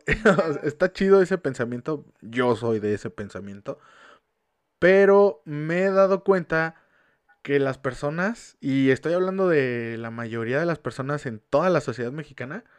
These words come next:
Speaker 2: Ujú.
Speaker 1: son todo lo contrario. Y volviendo a esto de que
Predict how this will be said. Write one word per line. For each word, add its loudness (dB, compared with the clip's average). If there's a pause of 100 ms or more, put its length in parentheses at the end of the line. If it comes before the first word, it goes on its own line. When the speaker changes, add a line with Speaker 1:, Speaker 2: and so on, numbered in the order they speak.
(600)
Speaker 2:
Ujú. -10
Speaker 1:
son -2
todo 4
lo 2
contrario. -10 (540)
Y -4
volviendo 0
a 2
esto -2
de -2
que -6